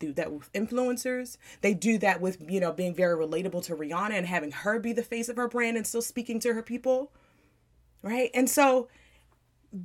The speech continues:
they have a community of people that are selling their products for them. So they don't have to be the vo-, the brand itself does not have to be the voice or does not have to be the vehicle to sell the product. The people sell the product.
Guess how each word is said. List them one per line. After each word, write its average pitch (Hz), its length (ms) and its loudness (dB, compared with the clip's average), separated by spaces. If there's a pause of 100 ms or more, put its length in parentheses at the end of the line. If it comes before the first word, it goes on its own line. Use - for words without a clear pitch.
(120)
they 269 120 8
have 285 240 4
a 339 60 2
community 269 600 6
of 196 160 0
people - 560 0 (640)
that 226 100 8
are 208 100 6
selling 254 460 6
their 196 100 4
products 196 380 0
for 208 160 -2
them. 175 100 -4
So 196 120 -6
they 240 160 6
don't 311 180 2
have 262 240 4
to 233 100 2
be 226 200 0
the 196 120 0
vo-, 185 220 2
the 208 140 0
brand 208 680 2 (200)
itself 220 580 2 (160)
does 220 140 2
not 233 160 4
have 220 220 0
to 214 60 -4
be 185 140 -2
the 175 100 -2
voice - 580 -6 (340)
or 214 160 6
does 208 160 4
not 214 120 4
have 208 140 2
to 185 60 -4
be 185 120 -2
the 170 120 -2
vehicle 196 360 -2
to 175 80 2
sell 170 220 -2
the 156 80 -4
product. 147 480 -4 (540)
The 190 100 -4
people 214 680 4 (120)
sell 175 260 0
the 160 80 -2
product. - 520 -4